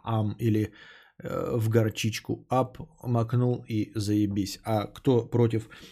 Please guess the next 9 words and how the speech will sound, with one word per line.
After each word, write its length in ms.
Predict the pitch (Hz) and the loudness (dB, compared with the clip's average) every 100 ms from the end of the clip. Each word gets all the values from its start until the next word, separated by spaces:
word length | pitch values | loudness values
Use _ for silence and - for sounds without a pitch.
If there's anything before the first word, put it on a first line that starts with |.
| _ | _
строганины, 840 | - - 127 110 120 113 110 104 113 | -6 6 6 8 8 8 4 2 -4
когда 320 | 107 101 101 | -6 -4 0
тоже 260 | 113 110 | 0 0
мороженая 540 | 101 107 110 104 104 104 | 2 2 2 0 -2 0
рыба, 240 | 110 104 | 0 -2
и 40 | 98 | -4
ты 120 | 110 | -6
сырую 360 | - 113 104 | -2 0 0
хк, 380 | 98 - - - | 0 -2 -4 -8